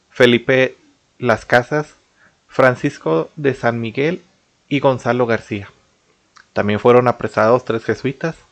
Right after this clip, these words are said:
entre ellos Pablo Miki, Juan Joan de Otto y Santiago Casay, quienes,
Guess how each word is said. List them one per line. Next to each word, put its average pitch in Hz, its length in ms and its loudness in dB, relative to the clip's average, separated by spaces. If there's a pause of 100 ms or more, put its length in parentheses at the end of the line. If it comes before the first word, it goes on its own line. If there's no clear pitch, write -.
(180)
entre 110 340 -4
ellos 110 300 -4
Pablo 107 360 0
Miki, 117 460 -10 (1080)
Juan 127 320 0
Joan 127 300 -2
de 139 180 -2
Otto 156 480 -2 (460)
y 127 580 -4 (100)
Santiago 123 600 -4
Casay, 104 440 -6 (1600)
quienes, 123 800 -4